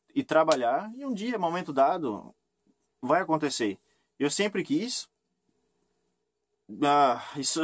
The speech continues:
apenas aconteceu. Eu, sinceramente, apenas aconteceu. Eu tô contente do que eu, que eu tenho aqui. Às vezes vou usar um material, uma,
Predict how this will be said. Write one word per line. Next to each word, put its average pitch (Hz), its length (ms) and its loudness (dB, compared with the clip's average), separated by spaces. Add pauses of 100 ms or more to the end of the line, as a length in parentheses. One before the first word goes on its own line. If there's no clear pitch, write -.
apenas 175 320 0
aconteceu. 165 600 -2
Eu, 120 80 -2
sinceramente, 156 680 -2
apenas 151 240 -2
aconteceu. 151 560 -2 (560)
Eu 135 680 0 (600)
tô 151 140 -2
contente 151 520 -2
do 127 140 -4
que 139 100 -4
eu, 127 80 0
que 131 80 -4
eu 113 60 -4
tenho 127 180 -4
aqui. 120 300 -6
Às 113 100 -6
vezes 123 300 -6 (320)
vou 127 140 0
usar 131 160 0
um 131 100 0
material, 123 640 0 (600)
uma, 117 280 -2